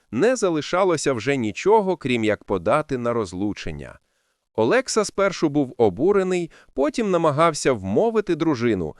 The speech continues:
вимолити її прощення, але все було марно. Ярина не збиралася повертатися, і він натякнув було, що непогано поділитися з несподіваним багатством, але не отримав нічого. А після оформлення розлучення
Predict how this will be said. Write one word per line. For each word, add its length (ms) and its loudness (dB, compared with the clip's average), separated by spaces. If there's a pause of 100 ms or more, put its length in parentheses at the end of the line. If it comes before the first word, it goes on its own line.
(120)
вимолити 680 0
її 280 -4
прощення, 720 -2 (300)
але 240 4
все 300 0
було 280 2
марно. 580 0 (360)
Ярина 460 4
не 160 0
збиралася 640 2
повертатися, 920 0 (260)
і 160 0
він 240 -6
натякнув 560 -2
було, 320 2
що 220 -4
непогано 640 0
поділитися 800 -2 (240)
з 100 -8
несподіваним 880 -2
багатством, 800 0 (260)
але 280 2
не 160 -2
отримав 540 -2
нічого. 720 -2 (380)
А 120 2
після 380 2
оформлення 760 0
розлучення 800 -4